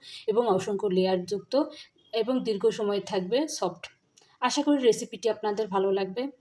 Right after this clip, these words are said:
তাহলে চলুন দেখে আসি পুরো রান্নার প্রস্তুত প্রণালী। পরোটা বানানোর জন্য আমি এখানে নিয়েছি মেজারমেন্ট কাপের দুই কাপ ময়দা। ময়দার প-, বদলে এখানে আটাও ব্যবহার করা যায়। দিয়ে দিচ্ছি হাফ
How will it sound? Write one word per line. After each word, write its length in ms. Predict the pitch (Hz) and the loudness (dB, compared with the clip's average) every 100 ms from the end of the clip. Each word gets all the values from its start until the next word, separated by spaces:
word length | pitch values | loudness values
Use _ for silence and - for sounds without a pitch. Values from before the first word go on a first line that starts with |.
| _ | _
তাহলে 240 | 220 214 214 - | -2 0 -2 -2
চলুন 340 | - 196 202 196 | -4 -2 -2 -2
দেখে 220 | 190 220 | -2 -2
আসি 220 | 196 233 - | -4 -8 -8
পুরো 240 | 254 262 | -2 0
রান্নার 360 | 269 196 196 202 | 2 2 0 -4
প্রস্তুত 360 | 196 175 - - | -8 -10 -12 -6
প্রণালী। 320 | 190 185 185 | -2 -2 -4
পরোটা 1080 | 170 - _ _ _ _ _ _ _ - 277 | -8 -14 _ _ _ _ _ _ _ -2 0
বানানোর 440 | 254 214 220 226 214 | 2 0 0 -4 -6
জন্য 260 | 254 226 | -6 -6
আমি 200 | 208 226 | -6 -4
এখানে 320 | 214 226 240 | -6 -6 -8
নিয়েছি 400 | 233 202 208 240 | -4 -4 -6 -8
মেজারমেন্ট 560 | 226 214 226 220 226 226 | -6 -4 -4 -4 -4 -4
কাপের 320 | 196 185 220 226 - - _ | -6 -4 -4 -6 -16 -20 _
দুই 200 | 247 254 | -4 -4
কাপ 220 | 262 247 220 | -2 -4 -2
ময়দা। 420 | 202 196 185 202 269 - _ _ - _ _ | 0 0 0 -2 -4 -6 _ _ -20 _ _
ময়দার 380 | 254 247 233 240 240 - - 233 | 2 2 4 2 2 -8 -6 2
প-, 200 | 220 208 | 4 4
বদলে 420 | 202 208 214 202 | 2 2 4 4
এখানে 280 | 190 220 196 | 2 0 0
আটাও 320 | 185 208 220 | 0 2 2
ব্যবহার 380 | 202 185 220 185 | 2 0 -2 -4
করা 240 | 196 185 | -4 -2
যায়। 280 | 190 220 294 - - - 208 | -2 -4 -4 -8 -20 -20 -2
দিয়ে 200 | 254 254 | 2 2
দিচ্ছি 640 | 247 247 - 269 262 262 | 0 -4 -4 -2 -2 -4
হাফ 180 | - | -6